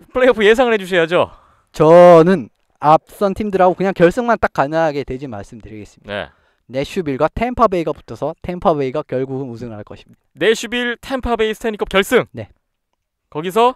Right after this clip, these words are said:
Speaker 2: 해가 왔어요.
Speaker 1: 템파베이가
Speaker 2: 템파베이.
Speaker 1: 올해 배팅해라. <laughs> 다시
Speaker 2: 예,
Speaker 1: 한번 강조를
Speaker 2: 가져옵니다,
Speaker 1: 해주셨어요.
Speaker 2: 오늘. 예.
Speaker 1: 아, 두 분 의견이 완전 다릅니다.
Speaker 2: 네, 결-,
Speaker 1: 워싱턴,
Speaker 2: 지금 대전이
Speaker 1: 애너하임.
Speaker 2: 완전 다른
Speaker 1: 네.
Speaker 2: 거네요. 네.
Speaker 1: 내슈빌, 그다음에 템파베이.
Speaker 2: 템파베이.
Speaker 1: 예, 알겠습니다. 아,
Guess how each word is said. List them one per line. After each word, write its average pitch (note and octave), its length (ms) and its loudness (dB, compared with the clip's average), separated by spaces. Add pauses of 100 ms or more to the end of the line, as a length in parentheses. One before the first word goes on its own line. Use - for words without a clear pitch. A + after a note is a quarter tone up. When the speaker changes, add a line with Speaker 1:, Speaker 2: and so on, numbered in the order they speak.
(100)
Speaker 2:
해가 D3+ 220 -2
왔어요. A#2 400 -10
Speaker 1:
템파베이가 A#3+ 580 2
Speaker 2:
템파베이. G3 100 0
Speaker 1:
올해 G3+ 140 0 (500)
배팅해라. B3 500 2 (120)
<laughs> - 120 -4
다시 C#3+ 140 -2
Speaker 2:
예, D3 40 -2 (120)
Speaker 1:
한번 G3 240 -4
강조를 F#3 300 -2
Speaker 2:
가져옵니다, F3 60 0
Speaker 1:
해주셨어요. D3 480 -4 (100)
Speaker 2:
오늘. A#2 80 -14
예. G#2+ 60 -20 (400)
Speaker 1:
아, D3+ 160 4
두 G3 140 -4
분 A3 260 0
의견이 G3+ 380 -4
완전 G3+ 220 -6
다릅니다. C#3 520 -4
Speaker 2:
네, C3 260 -6
결-, C#3 160 -2
Speaker 1:
워싱턴, D#3 60 4
Speaker 2:
지금 F3+ 260 -2
대전이 D#3+ 220 2
Speaker 1:
애너하임. F3 60 2 (160)
Speaker 2:
완전 E3 60 -2
다른 A#2 220 -6
Speaker 1:
네. A2+ 140 0
Speaker 2:
거네요. F#2+ 220 -4 (160)
네. - 160 -20
Speaker 1:
내슈빌, E3+ 580 -6 (460)
그다음에 A#2 560 -4 (380)
템파베이. F#3 360 -4
Speaker 2:
템파베이. A2+ 280 -4
Speaker 1:
예, F2+ 460 -4 (440)
알겠습니다. D#2+ 840 -20 (760)
아, E3+ 480 2